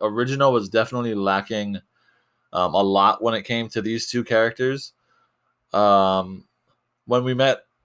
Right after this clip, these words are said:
we met Flash for about maybe, I don't know, five seconds in Suicide Squad,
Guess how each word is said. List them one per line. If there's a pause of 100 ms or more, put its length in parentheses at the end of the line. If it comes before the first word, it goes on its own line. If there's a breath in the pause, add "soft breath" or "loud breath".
we
met
Flash
for
about
maybe, (640)
I
don't
know,
five
seconds
in
Suicide
Squad,